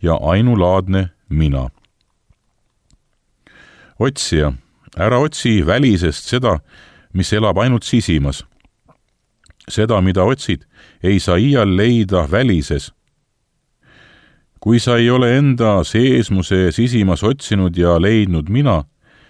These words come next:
siis ei tunne sa teda. Mina leiad iseendas vaid siis, kui jääd vaimselt kaineks ega lase oma teadvust eksitada silmapetetel, mida loob rikkalikult sinu ja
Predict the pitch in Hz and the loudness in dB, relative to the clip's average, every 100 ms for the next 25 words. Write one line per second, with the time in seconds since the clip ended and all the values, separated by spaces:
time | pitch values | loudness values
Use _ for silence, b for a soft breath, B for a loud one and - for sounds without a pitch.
0 | b b - 127 127 123 117 120 147 98 | b b -4 -2 0 0 0 2 2 2
1 | 71 80 71 80 71 - _ _ _ _ | 0 0 0 0 -2 -4 _ _ _ _
2 | _ _ _ _ _ b b b b b | _ _ _ _ _ b b b b b
3 | b b b - 78 143 160 131 127 113 | b b b -4 0 2 2 2 2 2
4 | 135 - 117 107 92 87 85 80 - 156 | 0 0 2 2 2 2 0 0 -2 -2
5 | 135 - 107 101 95 95 78 - 73 120 | -2 -4 -2 0 2 0 -2 -6 -4 0
6 | 127 98 82 - 95 131 113 92 - _ | 0 -2 -8 -4 0 2 0 -2 -10 _
7 | b b b b - 95 92 95 113 98 | b b b b -6 -2 0 0 0 0
8 | 90 87 87 82 71 110 139 123 90 - | 2 2 2 0 -2 -2 -2 -2 -4 -4
9 | 98 - 98 - 85 82 80 73 - 135 | -4 -2 -6 -4 -2 0 0 -2 -4 -2
10 | 101 78 - 80 - 73 80 73 - b | 0 0 -2 -4 -4 -4 -4 -6 -10 b
11 | b b - 110 135 123 110 104 80 80 | b b -6 -2 0 2 2 0 -2 -4
12 | 110 147 - 98 98 92 85 - - _ | -4 -2 -2 -2 0 -2 -4 -10 -20 _
13 | - - 131 143 120 101 98 95 92 | -10 -2 2 2 2 2 2 2 0